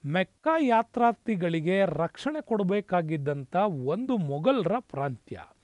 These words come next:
But ಇಲ್ಲಿ ಆಳ್ವಿಕೆ ಮಾಡ್ತಿದ್ದ ಮೂರನೇ ಮೊಹಮ್-, ಮುಜಾಫರ್ ಶಾ, ಇವನು ತಂದಂಥ ಅನೇಕ ನೀತಿಗಳಿಂದ ಗುಜರಾತ್ ಪ್ರಾಂತ್ಯದ ಜನರು ತುಂಬಾನೇ ಬೇಸತ್ಬಿಟ್ಟಿದ್ರು. ಜೊತೆಗೆ ಅಧಿಕಾರದಲ್ಲಿದ್ದಂಥ ಸರ್ದಾರರು ಕೂಡ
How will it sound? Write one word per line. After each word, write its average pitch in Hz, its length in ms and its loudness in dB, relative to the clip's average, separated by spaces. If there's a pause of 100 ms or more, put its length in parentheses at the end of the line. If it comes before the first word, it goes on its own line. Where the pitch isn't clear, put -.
(520)
But 294 240 0
ಇಲ್ಲಿ 330 300 0
ಆಳ್ವಿಕೆ 262 540 4
ಮಾಡ್ತಿದ್ದ 226 500 -2 (100)
ಮೂರನೇ 208 600 0
ಮೊಹಮ್-, 175 640 -2
ಮುಜಾಫರ್ 180 640 0
ಶಾ, - 520 -2 (440)
ಇವನು 302 640 0
ತಂದಂಥ 277 520 2 (160)
ಅನೇಕ 247 480 -4
ನೀತಿಗಳಿಂದ 214 880 0 (100)
ಗುಜರಾತ್ 196 500 -2
ಪ್ರಾಂತ್ಯದ 220 500 -2
ಜನರು 156 400 -4
ತುಂಬಾನೇ 294 680 -2
ಬೇಸತ್ಬಿಟ್ಟಿದ್ರು. 190 880 -2 (640)
ಜೊತೆಗೆ 262 360 0
ಅಧಿಕಾರದಲ್ಲಿದ್ದಂಥ 269 1120 0
ಸರ್ದಾರರು 294 760 -2
ಕೂಡ 262 240 0